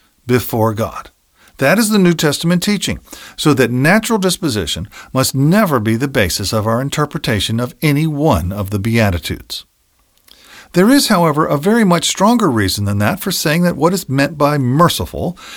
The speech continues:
is not being easygoing. For when we interpret this term, we must remember that it is an adjective that is applied specially and specifically to God himself, so that whatever I may decide as to the meaning of merciful is true also of God.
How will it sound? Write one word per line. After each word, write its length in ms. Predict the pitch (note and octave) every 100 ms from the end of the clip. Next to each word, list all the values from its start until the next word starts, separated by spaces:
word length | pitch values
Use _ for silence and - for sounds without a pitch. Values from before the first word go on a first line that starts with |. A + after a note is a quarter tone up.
| -
is 160 | G3+ E3
not 300 | E3 E3+ C3
being 320 | D3 D3+ E3
easygoing. 680 | B2 A2 A2+ G#2+ G#2 D#2+ C2+ _ _ _ _ _ _ _ - - - -
For 140 | F3+
when 180 | A3+ C#4
we 120 | D4+
interpret 480 | A#3 F3 E3 D#3+ -
this 180 | C#3 -
term, 440 | A2+ F#2+ F3+ G#3+ - - - -
we 100 | E3+
must 320 | F#3 G#3 -
remember 420 | G#3 C#3+ G2 G2
that 200 | B2+ D3+
it 120 | D#3+ D#3+
is 240 | D#3+ E3+
an 120 | E3+
adjective 560 | D#3 C#3+ D3+ D3 - D3
that 120 | D3+
is 120 | C#3+
applied 360 | D3+ - C#3 C#3
specially 680 | - - G#2 - E3 G3 -
and 140 | E3+
specifically 840 | - A3 - A3+ A3 G#2+ - A#2+ - - _
to 140 | - F3
God 400 | - A#2 G#2+ G2+
himself, 760 | B2 B2 - C3 F2+ - - _ _ _ - _ _ _ _ _ -
so 120 | -
that 140 | D#3+ E3+
whatever 400 | E3+ G3+ B3 F3
I 80 | G#2
may 160 | G#2
decide 480 | G2 G2+ D#3 F3 A3+
as 120 | A#2
to 80 | -
the 100 | G2+
meaning 380 | G2+ B2+ C3 A#2
of 120 | F#2+
merciful 640 | G2 A2+ C3 F3 - C4
is 100 | B2+
true 440 | - - D#3 E3 -
also 400 | B2+ D3+ - G2
of 180 | F#2 -
God. 400 | A2 F#3+ G2+